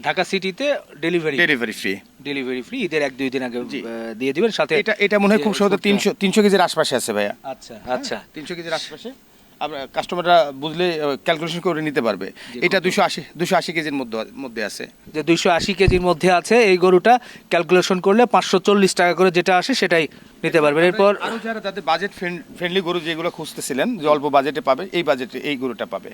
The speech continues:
Speaker 1: আচ্ছা।
Speaker 2: এই গরুটা একশো সত্তর কেজি, আহ, ষাট সত্তর কেজির মধ্যে আছে।
Speaker 1: একশো
Speaker 2: ষাট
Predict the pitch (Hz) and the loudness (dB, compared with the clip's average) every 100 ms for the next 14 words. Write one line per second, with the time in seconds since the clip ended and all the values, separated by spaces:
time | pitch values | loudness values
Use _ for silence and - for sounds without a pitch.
0 | - - 131 - 120 190 196 196 196 175 | -20 -20 -20 -18 -4 0 0 0 0 0
1 | - 214 196 190 202 185 180 185 180 - | -2 -4 -4 -2 -2 -2 0 0 0 2
2 | 156 151 - 302 - - - 139 127 117 | 2 2 0 0 0 0 2 0 0 0
3 | 110 101 117 - _ _ - 170 180 - | -2 -2 -6 -12 _ _ -14 -10 -8 -8
4 | - - 220 240 262 - - 156 | -8 -2 2 4 2 -4 -4 -4